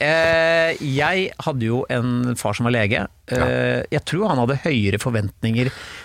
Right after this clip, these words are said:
Speaker 1: til meg enn
Speaker 2: Å,
Speaker 1: at jeg
Speaker 2: ja.
Speaker 1: skulle havne på Blitzhuset når jeg var seksten.
Speaker 2: Ja, sånn, ja.
Speaker 1: Eh, jeg tror ikke han så på det som en seier at jeg gikk all, eh, left, eh, wing lunatic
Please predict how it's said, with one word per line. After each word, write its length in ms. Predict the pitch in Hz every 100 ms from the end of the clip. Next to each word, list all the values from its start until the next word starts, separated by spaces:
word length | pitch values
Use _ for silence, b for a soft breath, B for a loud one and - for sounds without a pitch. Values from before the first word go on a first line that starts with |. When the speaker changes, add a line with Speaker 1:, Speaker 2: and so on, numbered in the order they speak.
| -
Speaker 1:
til 260 | - 127 131
meg 260 | 117 113
enn 80 | 127
Speaker 2:
Å, 40 | 123
Speaker 1:
at 60 |
jeg 80 | 117
Speaker 2:
ja. 80 | 110
Speaker 1:
skulle 180 | 135 131
havne 300 | 127 110 101
på 120 | 117
Blitzhuset 440 | 107 104 - 117 123
når 40 |
jeg 80 | 117
var 80 | 131
seksten. 300 | 131 127 156
Speaker 2:
Ja, 180 | 113 131 139
sånn, 200 | - 135
ja. 140 | 143 95 -
Speaker 1:
Eh, 600 | 135 120 120 117 113 120
jeg 100 | 127
tror 140 | - 120
ikke 160 | 165 -
han 200 | 123 123
så 200 | - 117
på 120 | 101 117
det 120 | 107
som 160 | - 117
en 180 | 117 113
seier 720 | - - 113 101 98 117 135 -
at 160 | 120
jeg 240 | 120 107 110
gikk 320 | 110 110 160 - -
all, 380 | 110 110 107
eh, 180 | 120 113
left, 400 | 110 110 - -
eh, 140 | 113 110
wing 240 | 110 107 104
lunatic 600 | 101 101 113 107 -